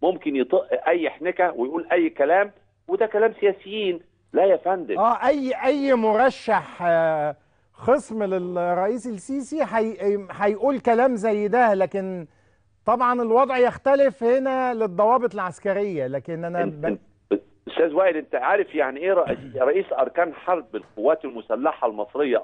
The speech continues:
Speaker 1: أكبر قوة في المنطقة العربية، وكان هو نقيب ولا رائد في تلاتة وسبعين، وشاف يعني إيه هذا الجيش المحترم القوي العنيد،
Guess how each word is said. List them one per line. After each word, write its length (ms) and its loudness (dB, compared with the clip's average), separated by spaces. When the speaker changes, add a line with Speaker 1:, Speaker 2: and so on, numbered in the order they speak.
Speaker 1:
أكبر 260 0
قوة 320 0
في 100 -4
المنطقة 420 -2
العربية، 640 0
وكان 300 0
هو 400 2
نقيب 420 0
ولا 220 2
رائد 340 2
في 60 -12
تلاتة 340 2
وسبعين، 600 -4
وشاف 360 -2
يعني 220 0
إيه 240 -4
هذا 240 2
الجيش 420 -2
المحترم 680 0
القوي 560 0
العنيد، 480 -4